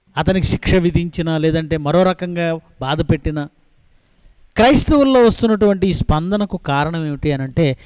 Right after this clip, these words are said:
యేసుక్రీస్తు కూడా మత్తయి సువార్త ఇరవై ఐదో అధ్యాయము, మత్తయి సువార్త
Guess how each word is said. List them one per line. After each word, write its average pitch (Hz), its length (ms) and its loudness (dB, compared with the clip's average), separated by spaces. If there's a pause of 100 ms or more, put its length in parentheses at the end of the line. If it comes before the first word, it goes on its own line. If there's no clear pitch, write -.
(240)
యేసుక్రీస్తు 214 600 -4
కూడా 160 520 -2
మత్తయి 175 360 -6
సువార్త 170 340 0
ఇరవై 175 220 -2
ఐదో 170 220 -2
అధ్యాయము, 170 680 -2 (1600)
మత్తయి 143 220 0
సువార్త 175 560 2